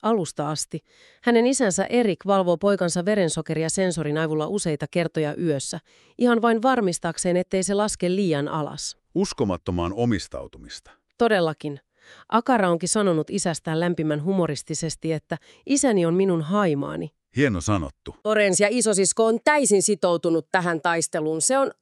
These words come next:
Speaker 1: todellinen perheprojekti.
Speaker 2: No, tällainen tempaus ei tietenkään jäänyt huomaamatta. Se herätti Ranskassa valtavasti huomiota.
Speaker 1: Kyllä, ja se huomio levisi nopeasti myös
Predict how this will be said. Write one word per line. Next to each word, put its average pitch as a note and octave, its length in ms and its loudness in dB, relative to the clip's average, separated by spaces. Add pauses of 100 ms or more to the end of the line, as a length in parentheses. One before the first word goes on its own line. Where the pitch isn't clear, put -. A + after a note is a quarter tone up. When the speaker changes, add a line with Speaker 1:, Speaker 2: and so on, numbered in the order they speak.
(100)
Speaker 1:
todellinen F3+ 580 4
perheprojekti. D#3 880 -4 (140)
Speaker 2:
No, C#2 360 -8 (360)
tällainen D2 640 -4
tempaus D#3 440 0
ei A#2 140 0
tietenkään A#2 640 0
jäänyt F#2+ 380 0
huomaamatta. D#2 760 -2 (300)
Se F2 180 -4
herätti F2+ 340 -2
Ranskassa F#2 680 -4
valtavasti C#3 680 -2
huomiota. D#2 640 -2 (280)
Speaker 1:
Kyllä, G3 420 6 (320)
ja A3+ 120 2
se A#3+ 100 0
huomio A3 520 4
levisi G#3 360 2
nopeasti A3 580 0
myös F3 280 2